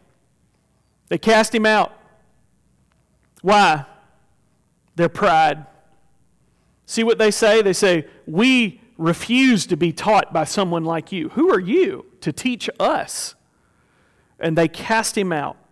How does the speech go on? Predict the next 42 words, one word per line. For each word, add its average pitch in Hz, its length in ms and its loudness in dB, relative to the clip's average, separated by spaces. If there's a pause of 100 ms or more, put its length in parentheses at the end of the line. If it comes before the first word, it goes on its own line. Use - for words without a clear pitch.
(2250)
As 147 100 -12
we 185 80 -4
move 311 180 2
into 226 200 -2
our 185 100 2
second 220 400 -2
point, 190 260 -4
I 156 140 -2
found 220 320 -2
this 160 140 -6
quote 208 280 0
from 156 200 -10
Saint 196 320 -8
John 175 300 -2
Chrysostom, 185 680 -4
one 156 140 -6
of 143 80 -10
the 147 160 -8 (320)
church - 260 -4
fathers. 160 580 -2 (600)
Speaking - 380 -4
about 180 200 2
this 160 140 -8
passage, 190 440 -2
he 165 60 -4
says, 151 280 -2
"The 156 100 -4
Jews 220 460 -4
cast 208 380 -2
him 185 120 -2
out 185 200 0
of 156 60 -12
the 160 60 -6
temple, - 520 -8 (600)
but 147 180 -2
the 156 80 -2
Lord 185 360 2
of 143 100 -4
the 147 80 -6
temple 139 340 -8
found 135 380 -10
him." - 200 -20